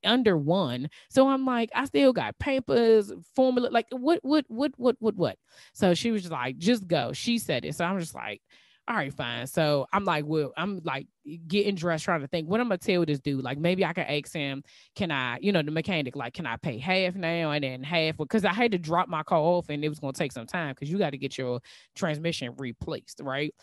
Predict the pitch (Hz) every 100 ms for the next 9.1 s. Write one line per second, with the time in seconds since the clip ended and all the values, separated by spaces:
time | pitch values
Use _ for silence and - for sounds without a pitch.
0 | - - - 180 175 - 175 165 156 156
1 | - 170 165 170 196 190 175 196 185 -
2 | 160 147 143 139 - 160 160 151 143 139
3 | 139 135 147 _ _ _ 160 165 160 151
4 | - 139 147 151 - - 151 175 202 190
5 | 170 156 - 175 - 160 180 175 160 _
6 | _ 151 196 190 170 143 135 - 170 131
7 | - 160 196 202 156 147 139 147 156 -
8 | 131 127 - 156 131 - 123 107 - 131
9 | 143